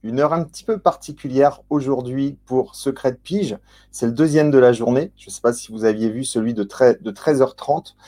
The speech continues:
Euh, mais aujourd'hui, en fait, euh, ben, on se met à, à l'heure du Canada, à l'heure de Montréal, parce que j'ai l'honneur de recevoir Gabriel Laflamme. Euh, Gabriel Laflamme, c'est un courtier immobilier au Canada.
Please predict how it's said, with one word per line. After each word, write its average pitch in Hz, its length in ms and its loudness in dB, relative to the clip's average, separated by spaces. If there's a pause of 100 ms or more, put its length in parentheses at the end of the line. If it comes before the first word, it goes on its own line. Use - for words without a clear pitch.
(280)
Euh, 117 240 6
mais 131 160 4
aujourd'hui, 160 520 2
en 143 100 0
fait, 156 300 -2
euh, 110 260 6 (140)
ben, 117 120 2
on 131 80 0
se 165 160 -6
met 196 180 4
à, 135 120 6
à - 140 0
l'heure 139 220 2
du 123 140 -12
Canada, 120 540 2 (100)
à 110 80 2
l'heure 131 180 2
de 123 80 -4
Montréal, 120 720 -2 (340)
parce - 180 -8
que 139 300 -4
j'ai 131 420 0
l'honneur 139 600 0
de 117 100 -6
recevoir 131 640 0
Gabriel 131 520 2
Laflamme. 117 500 0 (480)
Euh, 107 160 2
Gabriel 123 380 2
Laflamme, 147 260 2
c'est - 140 -12
un 117 80 -2
courtier 151 600 -6 (360)
immobilier 123 720 -6
au 123 80 -4
Canada. 107 520 0